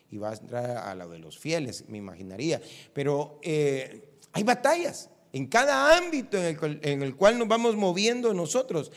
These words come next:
hay batallas. Y una de las cosas que debemos entender es que hay falsos profetas. Falsos que van a hablar de parte de Dios, que van a decir algo de parte de Dios cuando Dios no ha hablado.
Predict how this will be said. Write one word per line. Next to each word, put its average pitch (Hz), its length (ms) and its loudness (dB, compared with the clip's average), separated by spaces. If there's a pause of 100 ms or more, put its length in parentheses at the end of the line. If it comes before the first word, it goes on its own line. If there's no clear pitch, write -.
(220)
hay 185 120 0
batallas. 196 640 0 (180)
Y 165 140 0
una 220 200 2
de 208 60 2
las 180 180 2
cosas 196 320 -2
que 170 120 -4
debemos 165 280 0
entender 156 340 -2
es 185 120 -6
que 165 80 -10
hay 156 60 -10
falsos 156 320 -8
profetas. - 640 -10 (2750)
Falsos 180 380 0
que 143 100 -4
van 160 160 0
a 180 60 2
hablar 175 260 0
de 170 100 0
parte 175 380 2
de 135 200 2
Dios, 165 420 -2
que 139 120 -6
van 147 160 0
a 165 100 2
decir 156 280 0
algo 170 260 2
de 151 100 2
parte 165 340 0
de 143 80 2
Dios 151 240 -4
cuando 147 260 -4
Dios 147 220 -2
no 160 140 -6
ha 160 40 -4
hablado. 170 500 -2